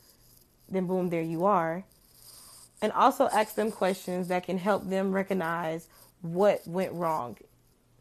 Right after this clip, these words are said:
It's not their fault. It's never the victim's fault.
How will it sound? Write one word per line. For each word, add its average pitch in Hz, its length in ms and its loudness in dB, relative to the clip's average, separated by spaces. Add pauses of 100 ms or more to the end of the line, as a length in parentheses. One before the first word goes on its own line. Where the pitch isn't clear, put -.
(480)
It's 392 120 2
not 285 220 6
their 180 140 2
fault. 175 400 -4 (640)
It's 226 320 -2
never 233 500 10
the 180 140 2
victim's 175 440 0
fault. - 360 -4